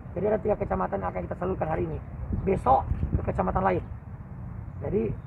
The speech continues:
berturut. Total kita per-, eh, kita hitung jadi empat puluh satu ribu tiga ratus, eh, K K yang kita bantu. Empat puluh satu ribu tiga ratus K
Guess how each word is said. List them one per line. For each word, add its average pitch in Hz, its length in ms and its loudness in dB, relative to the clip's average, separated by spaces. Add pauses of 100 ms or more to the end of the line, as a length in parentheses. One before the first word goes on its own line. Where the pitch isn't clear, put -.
berturut. 196 400 6 (400)
Total 233 400 6
kita - 160 2
per-, - 160 -2
eh, 92 540 2 (340)
kita 202 160 2
hitung 208 240 2
jadi 196 160 2
empat 180 240 -2
puluh 180 80 -6
satu - 240 -2
ribu 214 400 0 (480)
tiga 185 160 4
ratus, - 240 2 (1120)
eh, 160 240 6
K 185 80 10
K 214 120 6 (280)
yang 175 160 -2
kita 165 160 -2
bantu. 147 320 -2
Empat 185 320 0
puluh - 80 4
satu 190 240 0
ribu 220 320 0 (480)
tiga 190 160 4
ratus 190 320 4 (560)
K 196 40 4